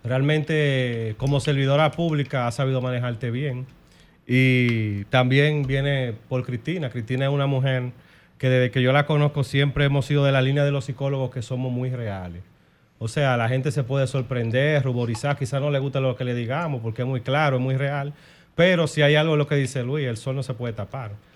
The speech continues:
Te puedo hablar de mi caso, un ejemplo, él es mi hijo, él es diagnosticado de autismo. Eh, yo, como cualquier dominicano, esperé casi tres años para que me llamaran del cai,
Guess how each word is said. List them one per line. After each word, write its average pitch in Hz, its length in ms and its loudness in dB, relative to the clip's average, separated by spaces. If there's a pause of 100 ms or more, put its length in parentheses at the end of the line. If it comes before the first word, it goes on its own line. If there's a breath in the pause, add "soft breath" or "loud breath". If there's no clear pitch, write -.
(120)
Te 131 100 0
puedo 151 160 4
hablar 175 300 4
de 156 100 -2
mi 151 140 -2
caso, 151 360 -2
un 143 80 -4
ejemplo, 143 460 -2
él 117 140 -4
es 117 100 -4
mi 120 140 -4
hijo, 139 260 -2 (480 loud breath)
él 123 180 -2
es 131 100 0
diagnosticado 120 680 -4
de 107 80 -2
autismo. 101 500 -8 (480 loud breath)
Eh, 127 320 2
yo, 180 380 2 (560)
como 139 260 0
cualquier 143 320 2
dominicano, 156 840 -2
esperé 120 440 -4
casi 123 260 -6
tres 127 260 -2
años 143 320 -4
para 110 120 -4
que 113 100 -6
me 107 100 -2
llamaran 110 320 -2
del 104 140 -6
cai, 143 320 -8